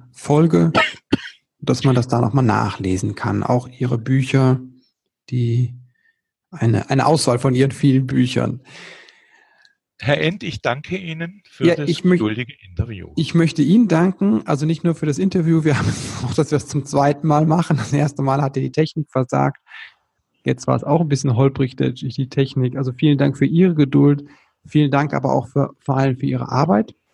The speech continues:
Speaker 1: Ich finde das ganz, äh, ganz großartig, was Sie tun.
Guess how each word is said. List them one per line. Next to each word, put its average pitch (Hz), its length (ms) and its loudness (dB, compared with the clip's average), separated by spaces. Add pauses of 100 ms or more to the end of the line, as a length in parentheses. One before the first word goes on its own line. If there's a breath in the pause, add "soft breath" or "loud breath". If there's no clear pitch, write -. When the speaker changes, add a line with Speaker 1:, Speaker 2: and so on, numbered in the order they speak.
(600)
Speaker 1:
Ich 127 120 -4
finde 151 220 0
das 139 100 -2
ganz, 143 520 0
äh, 139 480 0 (340)
ganz 131 220 -4
großartig, 151 760 0
was 143 160 -2
Sie 143 140 -2
tun. 143 520 0